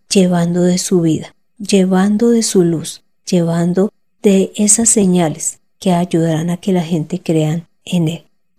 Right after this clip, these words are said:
Te cuento que desde que empecé a creer en el Señor, no me he apartado de la vida de fe, pero sí deseaba tener el don de lenguas,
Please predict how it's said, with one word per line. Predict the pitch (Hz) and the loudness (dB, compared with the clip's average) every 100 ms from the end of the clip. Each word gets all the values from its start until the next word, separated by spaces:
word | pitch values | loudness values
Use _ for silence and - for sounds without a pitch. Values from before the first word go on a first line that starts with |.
| _ | _
Te | 240 247 | -2 2
cuento | 247 214 196 247 - _ _ | 2 2 0 -6 -6 _ _
que | 220 208 185 | 0 4 2
desde | 185 180 180 | 2 0 0
que | - | -2
empecé | 180 180 170 - | -2 -2 -4 -2
a | 165 | -4
creer | - 190 190 208 | -2 0 0 0
en | 202 | -2
el | 208 | -2
Señor, | 208 170 165 170 175 - _ _ | -2 -2 -2 -2 -4 -6 _ _
no | 208 208 | 0 2
me | 233 | 2
he | 240 | -2
apartado | 240 247 240 247 247 | -2 -6 -4 -4 -2
de | 240 | -2
la | 196 | 0
vida | 185 175 185 | 2 2 0
de | 190 | 0
fe, | 190 269 - _ _ _ _ | 0 -2 -2 _ _ _ _
pero | 226 214 202 | -2 0 -2
sí | 202 | 0
deseaba | 190 196 - 214 180 175 | 0 -2 -4 -2 -2 -4
tener | - 202 180 | -4 -2 -2
el | 175 175 | -2 -2
don | 175 170 165 | -2 -2 -2
de | 175 | -2
lenguas, | 208 277 - - | -2 -2 -6 -12